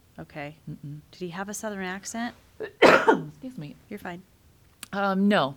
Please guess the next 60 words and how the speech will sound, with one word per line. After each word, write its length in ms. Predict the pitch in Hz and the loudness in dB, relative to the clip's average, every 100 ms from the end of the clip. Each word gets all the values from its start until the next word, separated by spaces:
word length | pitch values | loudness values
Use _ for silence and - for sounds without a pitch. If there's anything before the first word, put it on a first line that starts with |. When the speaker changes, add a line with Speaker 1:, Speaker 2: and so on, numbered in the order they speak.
| - | -6
Speaker 1:
Okay. 300 | 254 247 247 | -6 -6 0
Speaker 2:
He, 120 | 233 | 2
um, 520 | - 190 165 165 165 - - _ _ - | 4 4 2 -2 -6 -10 -14 _ _ 2
I 40 | |
mean, 120 | 190 | 8
I 20 | 226 | 8
don't 100 | 202 | 10
know. 60 | |
I 100 | 170 | 6
could 140 | 185 - | 4 2
say 140 | 202 | 2
who 120 | 165 | 2
he, 140 | 143 165 | 0 2
I 120 | 165 | 2
don't 120 | 147 | 2
know. 260 | 156 113 143 | 0 -2 -6
He 160 | 175 170 _ | -8 -12 _
Speaker 1:
Okay. 320 | 202 196 180 165 _ _ _ _ _ | -6 -6 -8 -10 _ _ _ _ _
There's 180 | 226 226 | -6 -4
someone 320 | - 359 453 | 0 -2 0
I 60 | 381 | -2
wanna 280 | 254 247 247 | 0 -2 -2
say 260 | - 233 202 | -2 -2 -2
they 140 | 202 | -2
opened, 640 | 208 208 214 196 196 - - - - - | -2 -4 -4 -4 -6 -8 -12 -20 -20 -16
I 80 | 202 | -12
don't 120 | 190 | -8
wanna 160 | 180 170 | -8 -6
get 140 | 165 | -6
into, 220 | 165 170 - 87 - | -6 -8 -14 -20 -8
well, 300 | 190 180 - - - - | -2 -2 -2 -12 -12 -4
they 120 | 240 | 6
opened 260 | 285 294 277 | 6 6 2
a 40 | |
restaurant 680 | 226 214 - - 196 190 180 - _ | 4 4 4 2 4 4 2 -8 _
and 320 | 202 185 180 175 | -4 -2 -2 -6
he 180 | - | -8
wasn't 380 | 196 214 233 262 | -2 0 0 -4
from 220 | - 214 | -4 -2
the 80 | 202 | -2
South, 520 | 190 202 175 165 165 - | -4 0 2 2 -2 -8
but 120 | 180 | -8
he 60 | |
had 140 | 175 190 | -4 -4
a 40 | |
very 320 | 180 185 180 | -2 -2 -2
thick 340 | 180 - 185 - | -4 -8 -8 -4
Southern 280 | 196 196 196 - | -6 -6 -10 -14
<laughs> 80 | - | -18
accent. 440 | - 254 285 339 - - - - _ _ | -8 -6 -6 -8 -12 -14 -20 -20 _ _
It 80 | - | -4
was, 80 | 165 | 0
Speaker 2:
Maybe 180 | 220 | 2
he 140 | 285 240 | 2 0
Speaker 1:
it 80 | - | -2
Speaker 2:
put 120 | 240 | -6
Speaker 1:
was 80 | 208 | 0
Speaker 2:
one 120 | 220 | 0
Speaker 1:
fake. 80 | 226 | 0
Speaker 2:
on. 280 | 240 160 | -2 -4